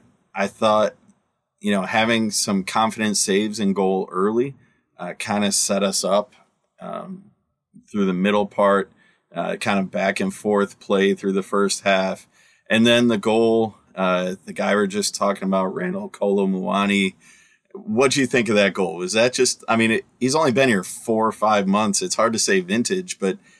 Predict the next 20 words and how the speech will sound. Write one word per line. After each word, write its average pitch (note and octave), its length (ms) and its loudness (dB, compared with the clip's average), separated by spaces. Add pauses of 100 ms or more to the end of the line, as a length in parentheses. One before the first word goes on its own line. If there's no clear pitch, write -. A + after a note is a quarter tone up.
(280)
we've B2+ 180 0
seen D3 240 0
him B2+ 120 2
do B2+ 180 0
that G2 260 -2
so A2+ 400 0
many B2+ 280 2
times A#2+ 420 0
now F2+ 180 0
where F#2 140 0
he F#2+ 100 0
just G2+ 320 -6
creates G#2+ 520 -2
a F#2+ 60 -8
little G#2 300 -2
bit A#2+ 140 0
of A2+ 80 0
space A#2 340 0
for G#2 140 -4
himself A2 580 0